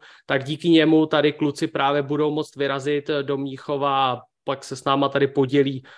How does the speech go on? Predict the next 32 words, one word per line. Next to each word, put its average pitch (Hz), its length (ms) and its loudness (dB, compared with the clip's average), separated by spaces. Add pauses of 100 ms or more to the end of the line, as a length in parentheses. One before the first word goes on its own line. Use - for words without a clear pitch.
(100)
určitě 139 420 0
o 131 120 -2
zážitky. 131 640 0 (360)
No 175 100 6
a 226 120 8
teď 240 200 4
už, 247 120 4
kluci, 247 520 2 (140)
k 196 280 6
tomu 208 260 2
zápasu 214 540 0
konečně 208 580 0
jsem 196 220 -8
se 190 100 -8
tady 196 240 0
vykecával. 190 800 0 (600)
Tak, 180 380 2
eh, 202 60 2 (520)
co 254 180 0
Tampa? 202 640 0
Najde 202 760 0
ztracenou 208 920 -2
můzu, 202 640 -2
eh, - 480 -4
ten 175 420 0
neuvěřitelný 190 920 0
comeback, 185 560 -2
který 180 240 -6
předvedl 185 640 0
Tom 190 320 0
the 180 80 -4
Terrific, 185 560 -2